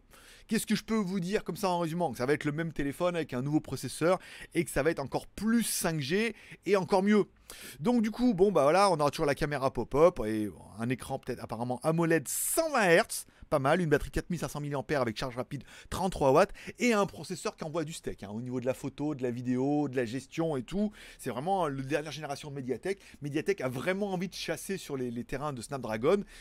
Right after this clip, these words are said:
et on voit que les, les processeurs évoluent vachement et rapidement. Et ils vont certainement arriver à faire des choses vachement bien à des prix très intéressants. Bon, autre news qui n'en est pas une, mais il faut bien que je vous donne la news pour que vous sachiez que ça n'en est pas une. Le Xiaomi va sortir un Mi Band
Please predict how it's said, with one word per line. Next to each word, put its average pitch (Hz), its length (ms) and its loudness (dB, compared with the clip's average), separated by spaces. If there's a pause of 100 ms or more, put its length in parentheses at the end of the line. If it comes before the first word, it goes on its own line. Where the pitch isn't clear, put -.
(200)
et 180 180 2
on 143 120 -2
voit 175 180 0
que 139 140 -10
les, 131 100 0
les 131 140 -4
processeurs 196 380 -4
évoluent 165 520 -2
vachement 202 640 -6
et 208 100 2
rapidement. 202 520 0 (560)
Et 104 140 -6
ils 107 60 -4
vont 107 120 -8
certainement 123 460 -6
arriver 113 480 -2
à 104 60 -2
faire 147 140 -6
des 117 80 -6
choses 135 220 -8
vachement 127 320 -4
bien 170 260 -2 (220)
à 117 100 -4
des 127 80 2
prix 214 220 -4
très 208 260 0
intéressants. 180 400 -4 (300)
Bon, 202 160 4
autre 247 300 0
news 247 220 0
qui - 180 -4
n'en 190 160 0
est 190 80 4
pas 190 200 4
une, 226 260 6
mais 139 180 -2
il 180 60 0
faut 180 120 -2
bien 180 140 -2
que 147 80 -2
je 135 40 -8
vous 147 60 -8
donne 180 160 8
la 180 120 0
news 202 200 2
pour 160 160 -6
que 123 60 -8
vous 135 80 -12
sachiez 151 340 -6
que - 60 -8
ça 131 100 -10
n'en 120 60 -4
est 123 60 -2
pas 170 100 4
une. 220 240 4 (300)
Le 160 120 -8
Xiaomi 226 380 2
va 220 100 0
sortir 185 320 -4
un 139 80 0
Mi 208 220 -2
Band 220 280 0